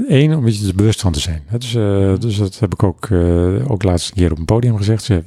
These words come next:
tweeduizend vijftig is best ver weg. Ik bedoel, ik, nou, de kans dat ik het zelf meemaak is niet zo heel erg groot. Eh, maar er is natuurlijk wel een hele generatie, eh, jongeren, of mijn, mijn kinderen ook, die maken dat natuurlijk allemaal wel mee.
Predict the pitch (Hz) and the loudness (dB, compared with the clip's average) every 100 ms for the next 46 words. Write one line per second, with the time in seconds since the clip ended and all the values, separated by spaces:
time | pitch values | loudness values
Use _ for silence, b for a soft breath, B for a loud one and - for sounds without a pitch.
0 | 90 - 92 80 - 113 107 - 85 - | -4 -2 0 -2 -2 0 0 0 -2 -2
1 | - 90 - 90 78 113 - 90 82 85 | -2 -2 0 -2 0 0 -2 -4 -2 -4
2 | 98 90 _ _ _ _ _ _ _ - | -6 -10 _ _ _ _ _ _ _ -6
3 | 82 73 - 101 82 101 - 110 98 90 | -6 -2 0 0 2 0 2 2 2 0
4 | 85 85 - 95 87 82 80 - 123 139 | 0 -2 -2 -2 0 0 -2 -2 -2 -2
5 | B B B B B _ 110 90 90 98 | B B B B B _ -2 -2 -4 -6
6 | 101 98 107 104 95 95 92 101 95 95 | -6 -4 -2 2 2 2 2 0 2 2
7 | - 92 85 87 95 127 87 85 123 - | 0 -2 0 2 2 2 2 0 -4 -8
8 | - - 80 78 92 113 82 76 90 - | -8 -6 -4 -2 0 0 0 -2 -4 -8
9 | B B B - 143 85 78 76 80 120 | B B B 0 0 0 -2 -4 -4 -4
10 | 123 131 160 147 98 78 | -2 -2 0 0 0 -2